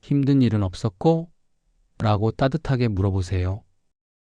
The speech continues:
비난이나 질책의 말투는 상대방의 마음을 닫게 만들지만 이해와 공감을 담은 부드러운 말은 관계의 벽을 허물고 진솔한 소통을 원활하게 합니다. 이러한 작은 언어 습관의 변화가 갈등을 줄이고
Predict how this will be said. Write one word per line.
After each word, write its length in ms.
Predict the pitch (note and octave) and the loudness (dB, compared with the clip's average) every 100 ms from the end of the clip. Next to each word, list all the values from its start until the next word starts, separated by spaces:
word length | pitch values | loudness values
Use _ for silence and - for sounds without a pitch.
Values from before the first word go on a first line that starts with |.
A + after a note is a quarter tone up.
| _ | _
비난이나 500 | - A#2 B2+ B2+ B2 | -2 2 2 2 0
질책의 580 | - A2 G2+ - G#2+ A2 | -2 -6 -6 -4 -4 -2
말투는 600 | G2 F#2 - G#2+ G#2+ G#2+ | -2 -4 -6 -6 -6 -8
상대방의 800 | - - B2+ B2 B2 A#2 A2+ A2+ | -12 -8 -4 -2 -2 -2 -2 -2
마음을 400 | F#2 F#2 G2 G#2 | -2 -2 -4 -6
닫게 380 | G2 F#2 - G#2 | -8 -10 -6 -4
만들지만 720 | F2+ F#2 G2+ F2+ G2 F#2+ G#2+ _ _ _ - | -4 -4 -4 -6 -6 -6 -8 _ _ _ -4
이해와 400 | A#2+ A#2 B2 B2 | 2 4 4 2
공감을 500 | - G#2+ G#2 A2 G#2+ | 0 -2 0 0 0
담은 420 | G#2 G2+ A2 G#2+ _ - | -2 -2 -2 -6 _ -12
부드러운 460 | - A2 A#2 A#2 | -4 2 2 2
말은 420 | G#2+ F#2 G#2 G#2 - _ | 0 -2 -2 -6 -10 _
관계의 540 | - G2+ G2 G2+ G#2+ G2+ | -8 -4 -2 0 0 0
벽을 340 | G#2 G2 G#2+ | -2 -2 -2
허물고 640 | A2 B2 A#2 G2+ A2 A2+ - | -2 0 0 -2 -2 -4 -8
진솔한 520 | - G#2 G2+ G#2 G#2 | -6 -4 0 -2 -2
소통을 520 | - C3+ - A2 A2+ | -6 -8 -4 -2 -2
원활하게 520 | A#2 F#2+ G2+ A2 G#2 | -2 -2 0 -2 -2
합니다. 520 | G#2 F#2 F2+ F2+ E2+ - _ - - _ _ _ _ _ _ _ | -2 -4 -4 -6 -8 -12 _ -20 -20 _ _ _ _ _ _ _
이러한 360 | A#2+ A#2+ B2 B2+ | 2 6 6 4
작은 320 | - G#2 A2+ | 0 0 0
언어 300 | G#2 G2 G#2+ | 0 0 0
습관의 520 | - - - B2+ B2 | -4 -8 0 2 2
변화가 420 | - G2+ G2+ G#2 | 0 -2 -2 -2
갈등을 520 | G#2 G#2 F#2 A#2 A2+ A2+ | -4 -6 -4 -2 -2 -2
줄이고 540 | - G2 F#2+ G#2 | -4 -4 -2 -4